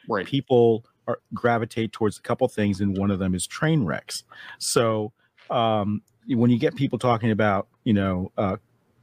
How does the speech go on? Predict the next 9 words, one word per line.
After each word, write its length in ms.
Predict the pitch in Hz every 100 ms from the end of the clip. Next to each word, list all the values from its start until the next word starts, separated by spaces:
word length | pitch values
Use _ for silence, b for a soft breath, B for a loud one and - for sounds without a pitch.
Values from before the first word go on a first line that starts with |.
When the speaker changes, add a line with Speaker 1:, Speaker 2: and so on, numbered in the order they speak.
| _ _ - -
Speaker 2:
uh, 180 | 123 98
controversy, 800 | 90 175 233 98 95 - 85 87 b b -
y-, 140 | 117 117
you're 300 | 131 120 123
again, 580 | 104 113 127 123 104 107 _ - -
you 100 | 135
know, 160 | 104 98
dividing 560 | 98 101 101 107 110 104
people. 340 | 90 - -